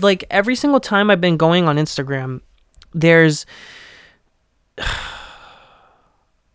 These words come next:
there's people out there that, that fantasize dating, like, somebody, like, a, like, like, the Columbine shooters or the, the Stoneman Douglas shooter or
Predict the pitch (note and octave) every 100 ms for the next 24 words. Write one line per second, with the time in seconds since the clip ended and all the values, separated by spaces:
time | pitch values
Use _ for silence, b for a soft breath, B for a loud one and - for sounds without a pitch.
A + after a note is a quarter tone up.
0 | _ _ _ _ _ - G3 G3 - A3+
1 | B3+ A#3 A3 G3 E3+ D3 D3 D3+ C#3 -
2 | D#3 D3+ C#3+ C#3+ C3+ C3 C#3 C3 - C#3+
3 | C#3 C3+ C3 B2+ B2 C#3+ - _ _ _
4 | _ _ _ _ _ _ _ _ _ _
5 | _ _ _ _ _ _ - - - D#3+
6 | D3 D3 D3 C#3 C3 C#3 - D#3+ C3+ -
7 | C#3 - _ b b b b b - D3
8 | - D3 C3 B2+ B2 - - - D3 -
9 | - _ _ _ _ D3+ C#3+ C3+ C3 C#3
10 | - _ _ - - D#3+ D3 C3+ C#3+ D3
11 | C#3 C3+ C3+ - - D3+ C#3+ C#3 C3+ C3
12 | C3 - C3 C3 - F3+ - E2